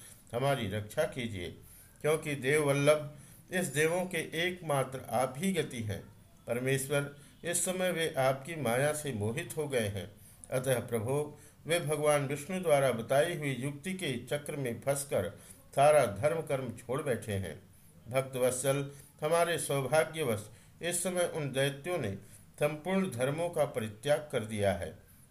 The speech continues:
और नास्तिक शास्त्र का आश्रय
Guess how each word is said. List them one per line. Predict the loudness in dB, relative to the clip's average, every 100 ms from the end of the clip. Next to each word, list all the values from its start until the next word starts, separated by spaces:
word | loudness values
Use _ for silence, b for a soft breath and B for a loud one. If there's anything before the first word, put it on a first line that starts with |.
| 2
और | 2
नास्तिक | 4 0 0 -2 -6 -6 -18 B B -8
शास्त्र | 4 6 6 -2 2
का | 6 6 4
आश्रय | 2 0 -2 2 4